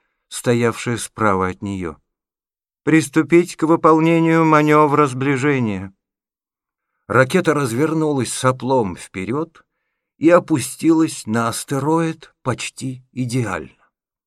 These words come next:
М сто три сошла по лестнице и ступила на поверхность небесного тела. На Теи четырнадцать взошло солнце, лучи которого,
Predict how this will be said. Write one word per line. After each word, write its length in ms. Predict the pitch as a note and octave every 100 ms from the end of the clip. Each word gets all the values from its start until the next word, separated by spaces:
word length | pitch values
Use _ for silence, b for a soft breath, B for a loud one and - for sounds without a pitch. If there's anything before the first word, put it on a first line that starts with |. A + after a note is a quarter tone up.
| _ _ _ _ _
М 400 | A#2 B2 B2+ C3
сто 240 | B2 - C3+
три 240 | C3 C3
сошла 440 | A#2 B2+ A#2+ B2 B2
по 180 | B2
лестнице 680 | A#2+ C#3+ C3 D3+ D3 - E3
и 140 | -
ступила 600 | B2+ - C3 C3 D3+ D3+
на 160 | D3 C3+
поверхность 800 | B2+ B2 A2 A#2 - A#2+ - - _ _ _ _
небесного 720 | A2 C#3+ A2+ G2 - G#2+ A2
тела. 440 | A2+ - - - - _ _ _ _ _ _ _ _ _ _ _ _ _ _
На 240 | G#2 G#2+ D#3
Теи 580 | - F3+ G3 G3 F#3 F3+
четырнадцать 840 | - F3+ F3+ F3+ E3+ C#3+ - C3+
взошло 500 | G2 G2+ A2+ - B2
солнце, 760 | G2+ - E3 F#3 F#3+ - F#3+ F3
лучи 420 | B2+ A#2 - D3+
которого, 840 | C#3+ B2+ C3+ C3 C3 A2+ A2 G2